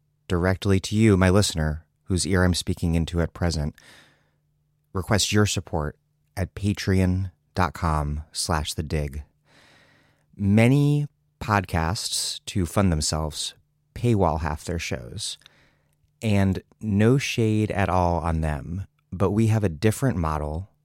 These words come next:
at The Dig. We paywall none of our episodes because, for us, ensuring that the maximum number of people possible listen to each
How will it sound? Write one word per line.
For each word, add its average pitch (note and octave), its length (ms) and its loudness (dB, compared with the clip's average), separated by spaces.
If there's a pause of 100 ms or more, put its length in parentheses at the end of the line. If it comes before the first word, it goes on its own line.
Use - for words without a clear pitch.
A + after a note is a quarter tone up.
(180)
at E2+ 140 -2
The F#2+ 60 -2
Dig. E2+ 340 0 (760)
We G#2+ 140 4
paywall F#2 680 4
none G#2 360 2
of F2+ 100 0
our C#2+ 140 0
episodes - 720 -8 (180)
because, F#2+ 520 2
for C3 200 2
us, - 380 2 (720)
ensuring B2+ 580 4
that A2 160 2
the G2 60 2
maximum F2+ 640 2
number E2 300 0
of - 100 -12
people D#2+ 540 0 (240)
possible F2 640 -2
listen G2 240 0
to F#2+ 120 -4 (160)
each - 460 -2